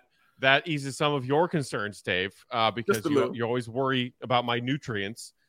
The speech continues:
Speaker 2: Yes.
Speaker 1: Um, but honestly, you know, it's great. I think it's a nice change of pace. Like, I'll drink a cup of coffee and then I'll drink my Athletic Greens, um, before I have breakfast, even if I have, like, a, a light, small breakfast. Um,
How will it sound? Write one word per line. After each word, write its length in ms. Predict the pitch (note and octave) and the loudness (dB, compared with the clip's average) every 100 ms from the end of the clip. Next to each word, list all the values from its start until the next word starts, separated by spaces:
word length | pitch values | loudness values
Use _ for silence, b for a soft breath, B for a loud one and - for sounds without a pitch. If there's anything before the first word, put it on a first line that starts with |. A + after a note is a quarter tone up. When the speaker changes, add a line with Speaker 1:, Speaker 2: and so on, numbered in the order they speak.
| _ | _
Speaker 2:
Yes. 240 | - F#3 A#2+ | 2 4 4
Speaker 1:
Um, 440 | A#2 A#2 A2 G2+ _ _ _ _ _ | 2 0 -6 -12 _ _ _ _ _
but 160 | E3 D#3+ | 4 6
honestly, 500 | E3 D4 - E4+ E4 G3+ | 6 6 2 -2 -2 -2
you 120 | G#3 | 2
know, 140 | A3+ | 4
it's 200 | A3+ A3+ - | 4 -2 -2
great. 300 | B3 C4 A#2+ | 0 2 2
I 80 | C3 | 2
think 180 | F3 F#3 | 2 -2
it's 160 | F3 | -2
a 60 | D#3+ | 0
nice 320 | D#3 E3 - | 2 2 0
change 280 | - F3+ C#3+ | -4 -4 -4
of 100 | - | -2
pace. 360 | D#3 E3 D#3 | 0 0 0
Like, 180 | D3 C#3 | -2 0
I'll 120 | C3+ | 0
drink 220 | B2+ D#3 - - | 0 -4 -4 -6
a 80 | D3 | 0
cup 200 | D#3 D3+ | 0 0
of 80 | |
coffee 480 | D3 C#3+ C#3+ D#3+ D3+ | 2 2 2 -2 -4
and 180 | A#2+ A#2 | -4 2
then 180 | B2 C3 | 4 6
I'll 140 | C#3 | 4
drink 240 | C3 C#3 C#3 | 2 -4 0
my 200 | C3 C3+ | 2 2
Athletic 320 | C3 C3+ A#2+ | 2 -2 -2
Greens, 580 | A#2+ A#2+ B2+ C#3 C3 - _ _ _ - | -6 -2 -2 -4 -8 -16 _ _ _ -2
um, 600 | A2 A2 G#2 G#2 G2 F2+ _ _ _ | 0 2 0 -4 -8 -10 _ _ _
before 300 | B2 G2+ B2+ | -6 2 6
I 80 | A#2+ | 8
have 220 | B2+ G#2 | 6 6
breakfast, 460 | B2+ B2+ C3 B2 B2+ | 2 2 0 -6 -4
even 260 | B2+ A#2 | -4 -2
if 100 | A#2 | 0
I 100 | A2 | 2
have, 220 | A2 A2 A2 | 6 4 2
like, 160 | G#2 | -2
a, 200 | G2+ F#2+ G#2 | -2 -2 -2
a 40 | |
light, 220 | G2+ A2 - | -2 -2 -2
small 200 | A2+ G2+ | -4 0
breakfast. 560 | G#2+ G#2+ A#2 G#2 - - | 0 0 -2 -4 -6 0
Um, 400 | A2 G#2+ G2+ | 2 2 -2